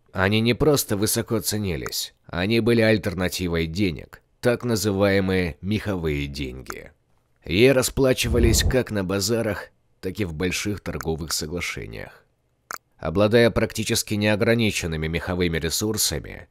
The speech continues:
и не имея конкурентов в меховых поставках в арабские страны, в Византию, в государства Европы, в обмен на которые шли в основном драгоценные металлы, Русь неуклонно создавала экономическую базу для развития мощного государства.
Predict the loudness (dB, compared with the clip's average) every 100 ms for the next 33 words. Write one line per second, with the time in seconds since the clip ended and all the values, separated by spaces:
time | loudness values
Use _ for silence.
0 | -8 -2 0 2 2 2 2 2 -2 0
1 | 0 2 2 -2 -6 -6 -2 0 0 0
2 | 0 0 -4 -4 -4 -6 -4 -6 -6 -6
3 | 0 0 0 -2 -4 -4 -4 -4 -2 0
4 | 0 -2 -4 -2 0 2 0 0 0 2
5 | 2 -2 -8 -4 -2 0 0 0 -2 -2
6 | 0 0 -2 -2 -2 0 2 2 2 2
7 | 2 2 0 0 -2 0 0 0 -2 -2
8 | -2 0 -2 -2 -4 -4 -4 -6 -6 -4
9 | -4 -4 -4 -4 0 2 4 2 -2 _
10 | 0 4 4 2 0 0 0 2 2 2
11 | 0 -2 0 0 2 2 0 0 0 0
12 | -2 -4 -4 -4 -2 -2 0 0 -2 -2
13 | 0 2 2 2 0 -4 -2 -2 0 0
14 | 0 -4 -6 -6 -6 -6 -6 -6 -8 -10
15 | -10 -12